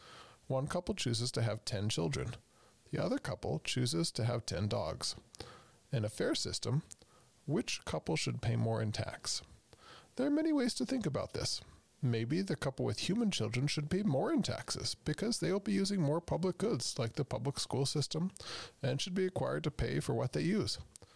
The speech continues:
Maybe the couple with children should pay less because, on average, over a lifetime, it is much more costly to raise a human child than a dog. As a result, the after-child cash flow of the family with children will be less, and they should get help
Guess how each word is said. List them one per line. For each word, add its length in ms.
Maybe 380
the 120
couple 300
with 120
children 400
should 240
pay 140
less 580
because, 500
on 220
average, 500
over 240
a 60
lifetime, 600
it 60
is 160
much 260
more 140
costly 460
to 160
raise 220
a 40
human 340
child 480
than 120
a 60
dog. 360
As 160
a 60
result, 480
the 120
after-child 720
cash 300
flow 300
of 100
the 80
family 340
with 140
children 400
will 100
be 140
less, 520
and 280
they 120
should 200
get 160
help 360